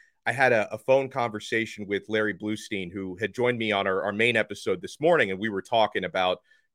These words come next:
Guidry when he got hired, and, and Blue, Blue and I were both chuckling because the guy who ends up getting the job at D C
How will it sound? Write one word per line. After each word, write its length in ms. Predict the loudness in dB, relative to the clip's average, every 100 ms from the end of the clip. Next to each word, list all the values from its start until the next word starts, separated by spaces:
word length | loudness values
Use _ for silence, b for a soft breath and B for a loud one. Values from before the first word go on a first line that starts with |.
| 4
Guidry 400 | 4 4 -4 -4
when 140 | -4
he 120 | -4 0
got 200 | 0 4
hired, 420 | 6 8 6 4
and, 160 | 0 -2
and 160 | -6
Blue, 260 | 0 0 0
Blue 400 | 2 2 4 4
and 220 | 4 4
I 120 | 4
were 120 | 2
both 280 | 2 0 0
chuckling 500 | 0 0 0 -4 -6
because 640 | -8 -6 0 0 0 -6 _ b b b b b b _ _
the 100 | 0
guy 280 | 4 6 6
who 180 | 2 -2
ends 400 | 0 0 0 2
up 220 | 2 4
getting 280 | 4 4 2
the 100 | -4
job 520 | 0 2 2 -2 -4 -4
at 160 | -4 -2
D 220 | -6 -6
C 480 | -4 -2 -2 -4